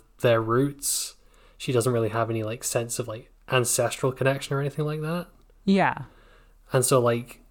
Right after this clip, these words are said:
Speaker 1: she has never really belonged to a group of people or a community before. So I kind of, I like that she is so terrified of that idea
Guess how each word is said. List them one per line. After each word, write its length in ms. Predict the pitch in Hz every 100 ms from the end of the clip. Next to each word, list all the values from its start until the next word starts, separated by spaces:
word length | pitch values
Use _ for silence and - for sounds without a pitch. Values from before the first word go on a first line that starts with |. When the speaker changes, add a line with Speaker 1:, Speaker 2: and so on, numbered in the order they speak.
| _ _ -
Speaker 1:
she 220 | - - 143
has 140 | 127
never 280 | 131 131 127
really 240 | 127 123
belonged 840 | 113 113 - 123 117 113 113 113 107
to 360 | - - 123
a 40 | 113
group 240 | 123 117
of 100 | 120
people 300 | - 117 123
or 100 | 110
a 40 | 110
community 500 | 117 113 120 113 113
before. 540 | 110 - 110 107 110 - - - - - -
So 160 | -
I 80 | 117
kind 300 | - 147 147
of, 140 | 143 127
I 140 | 120
like 400 | 123 123 135 135
that 160 | 143 127
she 260 | - 123
is 520 | 117 113 110 - - - - - - -
so 640 | - - - 131 127 123 120
terrified 720 | - 135 120 117 - 110 110
of 120 | 110
that 140 | 113 113
idea 680 | 113 107 110 107 107 113